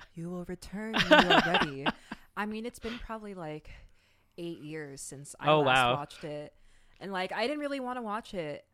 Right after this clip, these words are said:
Speaker 1: after I watched it 'cause I was like, "This is, this is too broad. Like, I don't quite understand," or I, I just don't, I don't get it. <laughs> But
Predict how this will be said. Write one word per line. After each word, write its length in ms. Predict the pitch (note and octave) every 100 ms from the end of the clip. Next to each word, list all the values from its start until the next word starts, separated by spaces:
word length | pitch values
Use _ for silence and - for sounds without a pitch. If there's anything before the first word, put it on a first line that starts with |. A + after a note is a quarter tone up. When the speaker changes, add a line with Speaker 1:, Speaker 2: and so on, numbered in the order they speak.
| -
Speaker 1:
after 400 | D3+ F#3 - A#3
I 100 | A#3
watched 400 | B3 B3+ B3+ -
it 300 | C#4+ D4 - _ -
'cause 160 | -
I 80 | F#3+
was 160 | F#3+ F#3+
like, 240 | E3 -
"This 200 | F#3+ -
is, 220 | F3+ - -
this 180 | E3 -
is 140 | D3+
too 200 | - C#3+
broad. 500 | - - - - G#1+ -
Like, 160 | B2 -
I 120 | D3+
don't 300 | D#3 C#3+ - _
quite 260 | - D#3+ D3
understand," 680 | C#3 C#3 C#3+ - C3+ C3+ C3+
or 100 | C#3
I, 160 | C#3+ D3 _ _ _ -
I 100 | D3+
just 300 | D#3 D3+ -
don't, 240 | D3+ D3 -
I 80 | E3+
don't 140 | A3+ -
get 200 | D4+ A3+
it. 160 | F#3+ G3 - -
<laughs> 240 | - - -
But 300 | G#3+ G3+